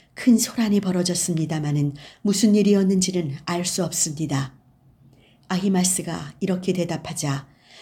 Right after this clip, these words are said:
왕은 그에게 비켜서 있으라고 하였다.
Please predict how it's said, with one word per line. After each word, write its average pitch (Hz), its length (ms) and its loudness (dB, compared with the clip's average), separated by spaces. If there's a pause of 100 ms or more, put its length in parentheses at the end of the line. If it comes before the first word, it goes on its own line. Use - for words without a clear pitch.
(140)
왕은 196 400 4
그에게 196 520 2
비켜서 208 500 -4
있으라고 165 460 -4
하였다. 135 520 -8